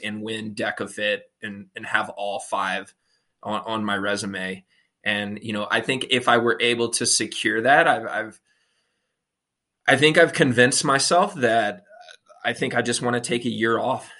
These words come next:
next year. And that doesn't necessarily mean, uh, doing nothing,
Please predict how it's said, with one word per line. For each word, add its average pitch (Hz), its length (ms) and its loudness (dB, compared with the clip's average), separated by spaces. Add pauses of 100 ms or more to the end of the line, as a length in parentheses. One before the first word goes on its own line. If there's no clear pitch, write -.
next 110 360 -6
year. 104 160 -4
And 104 120 -6
that 113 160 -8
doesn't 120 300 -2
necessarily 113 680 -2
mean, 107 680 -6 (560)
uh, 101 440 -8 (1040)
doing 113 360 -2
nothing, 147 540 -6